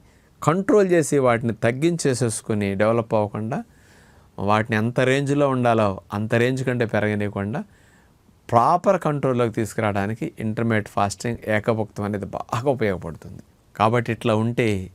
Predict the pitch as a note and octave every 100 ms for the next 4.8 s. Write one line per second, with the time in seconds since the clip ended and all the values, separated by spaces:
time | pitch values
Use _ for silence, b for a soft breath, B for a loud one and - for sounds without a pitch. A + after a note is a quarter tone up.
0 | - G#2+ A#2 C3 D#3 D#3+ B2+ G#2+ G2 F#2+
1 | F2 - E2+ b b b - A#2+ C3 C#3
2 | C#3 C3+ A2+ A#2+ A#2 D3 D3 - D3+ C3+
3 | B2 C3+ A#2 G2+ A#2 B2 B2 B2 B2 A2
4 | G#2+ G#2 - G#2+ G2 F#2 F2+ F2